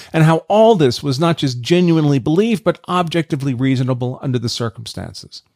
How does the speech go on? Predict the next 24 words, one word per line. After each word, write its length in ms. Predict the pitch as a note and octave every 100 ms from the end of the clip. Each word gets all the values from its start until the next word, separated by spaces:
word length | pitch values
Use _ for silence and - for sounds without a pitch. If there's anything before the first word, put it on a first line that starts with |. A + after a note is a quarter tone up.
| _ _ _ -
This 200 | G#3 G3
would 160 | G3
have 100 | F3
been 140 | D3+ D#3+
particularly 560 | E3+ - A#3 A#3 G3
useful 340 | F3 E3 E3 D#3+
in 120 | C#3+
addressing 460 | A#2 D3+ D#3 D#3+ C3+
the 120 | C3
all-critical 720 | - D#3 E3+ - D#3 D3 C3+ C3+
first 480 | - E3 D#3+ - C#3
attack 420 | - B2+ A#2+ -
by 100 | A2+
Joseph 400 | A#2 A#2 B2 G#2
Rosenbaum. 580 | A2 G2+ F#2+ F2+ D#2+ E2+ _ _ _ _ _
We've 120 | E3 -
seen 340 | - B3 A3+
throughout 380 | E3 F#3+ A#3+ A3
the 80 | F3+
trial, 460 | A3+ B3+ A#3+ C3+
Assistant 380 | A#2+ G#3 G3+ F#3+
D 200 | F3 E3+
A 20 |
Binger 400 | D3 F#3 E3 D3